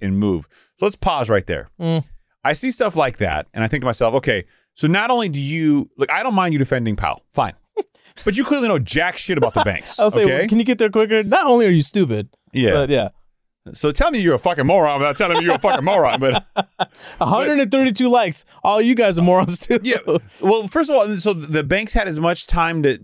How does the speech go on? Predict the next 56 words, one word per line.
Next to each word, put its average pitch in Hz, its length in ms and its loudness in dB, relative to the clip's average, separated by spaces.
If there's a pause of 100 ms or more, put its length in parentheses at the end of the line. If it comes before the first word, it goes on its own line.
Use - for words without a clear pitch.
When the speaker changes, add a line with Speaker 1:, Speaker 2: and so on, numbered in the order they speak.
Speaker 1:
as 127 200 0
notice 135 360 2
as 123 40 -10
the 107 80 -2
rest 123 240 2
of 143 80 -6
us 143 100 -6
to 107 60 -12
pivot 131 320 0
and 101 120 0
move. 139 360 2 (280)
Speaker 2:
Yeah. 151 140 -2
Speaker 1:
I 277 60 -2
don't 359 100 -4
know 262 120 4
if 180 80 -2
you 156 80 0
know 143 280 2
this. 220 320 -4 (760)
Wealth 151 440 -2 (180)
fi-, 165 380 -2
uh, 139 240 2
Financial 170 640 2
Fa-, 147 340 -2
Flowers. 196 520 2
Speaker 2:
You're 190 60 -6 (100)
about 117 60 -2
to 120 40 -10
catch 113 180 -2
some 104 100 -10
strays. 104 440 0
Speaker 1:
Okay, 208 260 -2
I 226 120 2
don't 359 100 0
know 330 80 4
if 226 80 0
you 220 60 2
know 202 220 2
this. 233 200 -4
Wealth 196 240 0
Financial 202 280 -4
Flowers 175 280 2
L 160 140 0
L 143 100 2
C, 139 140 -8
your 120 120 2
company. 127 480 -2 (320)
But 220 80 2
let 349 100 2
me 392 80 0
explain 240 340 -2
something 127 240 0
to 113 100 -6
you, 95 140 -4
okay? 175 320 0
Speaker 2:
Mm-hmm. 117 160 -8